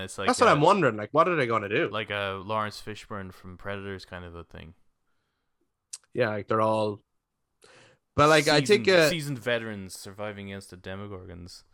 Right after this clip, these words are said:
Speaker 2: I, I do think that with the military involved, like, and they might have Doctor Owens now as a, um, what would you call it? Consultant on this kind of thing. But they might be doing, like, the only method that he knows until they find a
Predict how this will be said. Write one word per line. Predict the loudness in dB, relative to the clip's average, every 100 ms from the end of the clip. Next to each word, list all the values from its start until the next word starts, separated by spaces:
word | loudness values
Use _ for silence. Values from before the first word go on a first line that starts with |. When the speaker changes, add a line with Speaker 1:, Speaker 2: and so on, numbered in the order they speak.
| _ _ _ _ _ _ _ _ 2
Speaker 2:
I, | 2
I | 2 4
do | 4
think | 4 2
that | 4 2
with | 0
the | 0
military | -2 0 0 0
involved, | 0 -2 -2 -2
like, | -6 -8 -6
and | -2
they |
might | 0 0
have | 0
Doctor | 0 0 0
Owens | 0 0 -2 -4
now | -4 -2 -2
as | -2 -4 -4
a, | -4 -4 -4 -8 _ _ _ _ _ _ -10
um, | -8 -6 -8 -12 -16 _ _ _ -20 _
what | -6
would | -6 -8
you |
call | -6 -4 -4 -6
it? | -14 -20 _ _ _ _ _ _ _ _
Consultant | -4 0 4 2 0 -12 -18 _ _
on | -12 -10
this | -8
kind | -6 -6
of |
thing. | -6 -8 _ -20 -6 0
But | 4
they |
might | 6 6 4
be | 2
doing, | 4 4 4
like, | 2
the | 2 2
only | 2 2
method | 0 -2 -2 -8
that | -6
he | -2 0
knows | 0 -2 -2 -8
until | -10 -4 -4
they | -4
find | _ 0 0 -2
a | -4